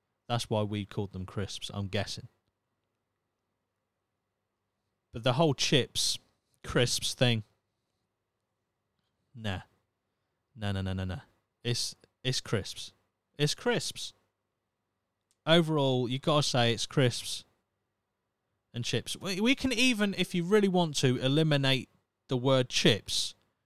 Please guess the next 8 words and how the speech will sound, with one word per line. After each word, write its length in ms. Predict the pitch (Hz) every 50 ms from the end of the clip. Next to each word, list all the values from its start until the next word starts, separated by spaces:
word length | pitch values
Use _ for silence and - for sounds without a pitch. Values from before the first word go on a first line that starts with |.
| _ _ -
just 260 | - 143 143 - -
to 80 | 185 170
make 240 | 170 170 165 -
it 80 | 180 -
easier 540 | 160 175 175 156 127 104 95 95 90 90 - _ _ _ _
for 160 | _ - 113
us 120 | 123 131 -
both. 580 | - - 156 131 110 90 - - - - -